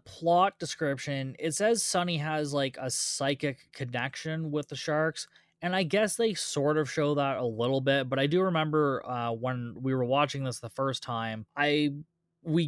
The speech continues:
guessed that, but we kind of had to put the pieces together ourselves 'cause it's not really said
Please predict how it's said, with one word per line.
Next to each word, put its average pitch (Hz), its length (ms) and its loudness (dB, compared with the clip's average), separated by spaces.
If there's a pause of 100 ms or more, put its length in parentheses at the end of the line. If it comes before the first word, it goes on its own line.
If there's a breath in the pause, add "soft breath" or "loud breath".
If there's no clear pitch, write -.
(120)
guessed 175 440 2
that, 196 280 -2
but 170 140 2 (380)
we 147 200 -4
kind 160 320 -2
of 147 80 -2
had 160 240 -2
to 135 140 -4 (260)
put 160 160 -4
the 143 60 -8
pieces 143 380 -4
together 135 600 0
ourselves 131 600 0
'cause 135 160 -2
it's 131 180 -4
not 131 320 -2
really 131 540 -2 (180)
said 147 640 0